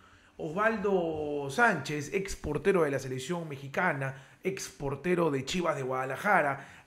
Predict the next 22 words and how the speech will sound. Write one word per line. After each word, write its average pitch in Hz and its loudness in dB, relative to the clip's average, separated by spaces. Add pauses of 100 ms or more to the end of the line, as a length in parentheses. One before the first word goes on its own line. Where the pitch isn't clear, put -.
ex - 4 (220)
portero 214 6
y, 254 2 (420)
eh, 123 0
mundialista 143 4
con 156 2
México, 151 4 (1040)
opinó 220 6
sobre 180 6
el 175 -2
tema 233 6
de 170 6
Piero 202 6
Quispe, 185 4
su 143 2
actualidad, 160 4
y 131 -6 (140)
prácticamente 170 -6
lo 120 -8
tiró 139 -14
al 113 -14 (240)
piso. - -14